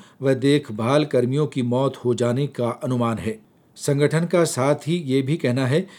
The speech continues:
कि मौत का शिकार हुए इन लोगों की असली संख्या इस आंकड़े से लगभग साठ प्रतिशत ज्यादा होने की आशंका है।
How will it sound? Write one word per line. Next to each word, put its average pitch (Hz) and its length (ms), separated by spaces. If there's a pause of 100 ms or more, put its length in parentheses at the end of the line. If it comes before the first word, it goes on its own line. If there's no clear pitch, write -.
(160)
कि 143 80
मौत 139 300
का 160 160
शिकार 143 400
हुए 139 260
इन 165 280
लोगों 123 360
की 156 120
असली 127 300
संख्या 147 480 (320)
इस 135 160
आंकड़े 156 420
से 147 160
लगभग 127 460
साठ 139 480
प्रतिशत 131 800
ज्यादा 120 380
होने 120 320
की 135 300
आशंका 110 420
है। 110 240